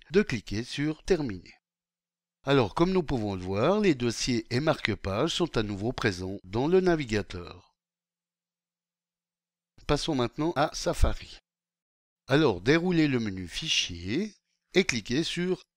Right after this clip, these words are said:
Importer des signets. Rendez-vous dans le dossier ou clé U S B où vous avez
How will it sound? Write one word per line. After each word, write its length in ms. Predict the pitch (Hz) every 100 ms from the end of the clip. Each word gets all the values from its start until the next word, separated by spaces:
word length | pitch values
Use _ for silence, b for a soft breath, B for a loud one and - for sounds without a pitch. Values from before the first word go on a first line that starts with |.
| _
Importer 580 | 175 190 165 - - 135
des 120 | 110
signets. 500 | 104 - 95 87 80 - - _ _ _ _ _ _ _
Rendez-vous 560 | - 117 160 170 156 165
dans 160 | 139
le 140 | 113 110
dossier 320 | 117 - 117
ou 80 | 107
clé 180 | -
U 160 | 110 110
S 140 | 107
B 180 | 98 113
où 40 | 104
vous 140 | 92
avez 320 | 92 90 95